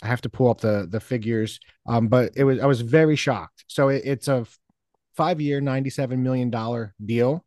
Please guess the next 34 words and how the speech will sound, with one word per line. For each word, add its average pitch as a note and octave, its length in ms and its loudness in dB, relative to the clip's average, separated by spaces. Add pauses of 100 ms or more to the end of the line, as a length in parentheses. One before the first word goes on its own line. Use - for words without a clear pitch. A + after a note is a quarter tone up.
Got B2+ 220 -4
twenty-one, C#3 580 2 (320)
uh, A2+ 300 -10 (100)
million C3 380 -2
signing C3+ 400 0
bonus. D3 360 0
He's C3 200 -4
averaged C3+ 500 0
fourteen C#3+ 600 -2
or C3 80 2
nineteen D3 520 0
point C3+ 300 -2
four D3 180 2
million, C#3+ 460 0 (420)
um, A2+ 380 -4
a A2+ 100 -4
year, G#2 340 -2 (420)
which C3+ 340 -2
is, A#2+ 220 -4
puts - 300 -4
him E3 200 0
right D#3+ 200 4
around C#3+ 300 4
the B2 80 2
fifth - 280 -4
cornerback C#3+ 520 0 (280)
in A#2+ 180 -4
terms B2+ 420 0
of, A#2+ 500 -2 (420)
um, G#2 260 -8
average C3+ 320 0
annual B2+ 400 2 (400)
value. C3 500 0 (320)
Um, F2+ 280 -12